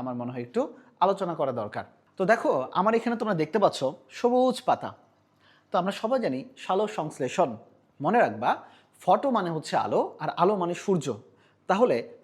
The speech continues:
ফটোফসফোরাইলেশনটা মানেটা কি? আলোর উপস্থিতিতে শক্তি তৈরি করা। আর ফটোফসফোরাইলেশনটা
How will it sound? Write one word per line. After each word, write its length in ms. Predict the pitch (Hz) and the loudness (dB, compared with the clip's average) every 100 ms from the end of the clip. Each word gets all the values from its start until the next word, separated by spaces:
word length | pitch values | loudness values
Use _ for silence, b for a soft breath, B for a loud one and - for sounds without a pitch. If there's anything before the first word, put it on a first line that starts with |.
| - | 2
ফটোফসফোরাইলেশনটা 1040 | 196 294 - 220 - 220 208 214 196 202 143 | 4 2 -4 -6 -2 0 0 -2 -4 -2 -2
মানেটা 240 | 117 120 - | -4 -6 -6
কি? 80 | 254 - _ - | -8 -10 _ 0
আলোর 160 | 180 233 | 2 2
উপস্থিতিতে 480 | 202 160 139 - - 277 - - | -2 -6 -6 -6 -4 -4 -8 -6
শক্তি 240 | 190 180 190 143 | -4 -2 -2 -2
তৈরি 160 | 107 110 | -4 -2
করা। 140 | 107 104 - b b b | -4 -6 -14 b b b
আর 60 | 110 - | -12 0
ফটোফসফোরাইলেশনটা 960 | 185 269 240 220 - 226 202 196 165 | 0 0 -4 -4 0 2 2 0 -4